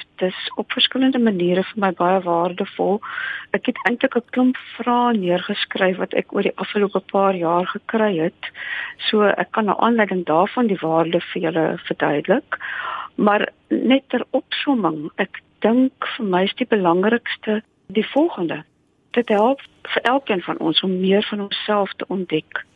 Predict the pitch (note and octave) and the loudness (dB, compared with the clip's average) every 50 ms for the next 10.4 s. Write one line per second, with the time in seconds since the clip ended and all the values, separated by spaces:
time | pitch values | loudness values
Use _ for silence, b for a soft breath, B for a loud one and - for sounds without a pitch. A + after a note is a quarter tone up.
0 | _ _ _ _ _ _ _ _ _ _ _ _ - - - F3 F3 - G3+ F#3 | _ _ _ _ _ _ _ _ _ _ _ _ -2 -2 -2 0 0 2 4 4
1 | F#3 G#3 A#3 C4 B3+ B3 - - - - _ F3 E3 - - E3 - - F3+ - | 4 4 4 4 2 0 -2 -8 -18 -8 _ -4 -4 -4 -6 -10 -10 -10 -10 -8
2 | - - - - - - - G1+ G1+ - _ _ _ _ _ _ _ _ _ _ | -6 -6 -6 -6 -6 -6 -6 -6 -8 -12 _ _ _ _ _ _ _ _ _ _
3 | _ _ _ _ _ _ _ - G#3+ G3+ G3 F#3+ F3+ F#3+ A#3 B3+ B3 - - B3 | _ _ _ _ _ _ _ 2 4 6 6 6 8 8 6 6 4 4 2 4
4 | A3+ G#3 G3+ F#3 F3 F#3 A3 C4+ C#4+ - E4 D4+ C#4 C4+ C4 B3+ - - G3+ - | 4 4 2 2 4 4 4 4 4 4 4 6 6 6 4 2 0 -2 -2 2
5 | F3+ F#3 G3 G3+ - - - - - B3 - - - C#4+ D#4 E4 F4 - _ B | 4 4 4 2 -2 -8 -6 -6 -6 -4 -4 0 2 2 2 2 0 -8 _ B
6 | B B B B B B B B B B - - F#3+ G3 F#3+ E3+ - F#3+ F#3+ F#3+ | B B B B B B B B B B -4 0 0 0 0 0 2 2 4 6
7 | A#3 C4 C4+ C#4 - - _ _ _ - A#3 B3+ C4 B3 F#3+ E3+ E3+ E3+ - - | 6 6 4 4 0 -4 _ _ _ 2 2 4 4 4 2 2 2 0 -2 -6
8 | - - G#3+ - - - - A#3 A3+ G#3+ - - - - A#3+ A#3+ A#3+ - A3+ A3+ | -6 -6 -6 -6 -4 -2 2 2 2 2 0 -2 0 2 0 0 0 0 -4 -4
9 | - - - C#4 - - - - A#3+ A3+ F3+ D#3+ - - - - - D3+ - - | -4 -6 -8 -6 -4 -6 -2 0 0 2 2 0 -2 -2 -2 0 0 0 0 -2
10 | - - - - - - - | -4 -4 -6 -6 -6 -8 -8